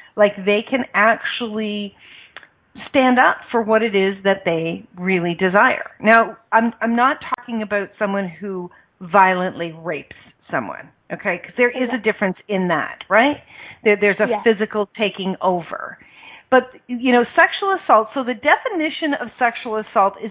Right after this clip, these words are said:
Speaker 1: any type of forced or coerced sexual contact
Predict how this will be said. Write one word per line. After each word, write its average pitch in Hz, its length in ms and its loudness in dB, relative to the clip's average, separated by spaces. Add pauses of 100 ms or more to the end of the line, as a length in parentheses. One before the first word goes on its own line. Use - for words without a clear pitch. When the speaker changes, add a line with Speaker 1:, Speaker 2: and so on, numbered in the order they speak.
Speaker 1:
any 330 320 -4 (140)
type 247 260 -2
of - 140 -2 (240)
forced 254 560 -4
or 226 180 0
coerced 233 920 -4 (260)
sexual 247 420 0
contact 269 720 0